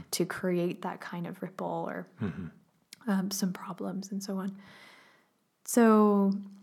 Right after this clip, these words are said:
Speaker 1: when it comes to, yeah, I, like, I definitely have had my own polarities in my metasoul to feel.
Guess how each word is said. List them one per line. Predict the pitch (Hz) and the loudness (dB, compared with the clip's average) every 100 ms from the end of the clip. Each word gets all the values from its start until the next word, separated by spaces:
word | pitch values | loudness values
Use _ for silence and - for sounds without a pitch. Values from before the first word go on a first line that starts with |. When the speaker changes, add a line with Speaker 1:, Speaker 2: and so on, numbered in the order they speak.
| _ - - _ | _ -20 -20 _
Speaker 1:
when | - 233 | 4 6
it | 240 | 4
comes | - - 262 262 262 | 0 4 8 8 4
to, | - - 226 214 | 0 4 6 8
yeah, | 226 214 | 8 8
I, | 214 | 8
like, | 220 220 | 8 6
I | 233 | 6
definitely | 226 247 262 254 220 | 4 4 6 6 6
have | 208 | 2
had | - - 196 185 185 | 0 2 4 4 2
my | 190 185 | 2 0
own | - 185 185 180 180 - - _ _ _ _ _ - | 2 2 2 0 -2 -10 -20 _ _ _ _ _ 0
polarities | - 202 190 185 185 175 175 170 - | 4 6 6 6 6 2 -2 -4 -2
in | 190 180 | 0 2
my | 175 | 2
metasoul | 175 170 175 - 180 175 175 | 2 2 0 -2 -2 -4 -4
to | - | -4
feel. | 170 - 160 - 180 | -4 -6 -6 -6 -8